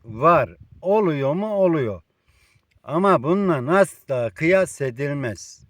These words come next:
Biz olmadığını söylemiyoruz. Doğru yöntemin bu olduğunu söylüyoruz. Yani şaşırtmayı bu boydayken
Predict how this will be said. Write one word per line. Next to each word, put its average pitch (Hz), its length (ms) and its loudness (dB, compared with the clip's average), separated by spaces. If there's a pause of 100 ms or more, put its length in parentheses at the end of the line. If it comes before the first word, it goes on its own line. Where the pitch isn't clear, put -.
Biz 160 340 -12
olmadığını 147 800 -4
söylemiyoruz. 101 880 -8 (680)
Doğru 131 420 0
yöntemin 147 880 -2
bu 165 100 2
olduğunu 87 680 0
söylüyoruz. 78 960 -20 (600)
Yani 143 420 -4 (440)
şaşırtmayı 139 1040 -4 (440)
bu 170 300 -6
boydayken 143 840 -2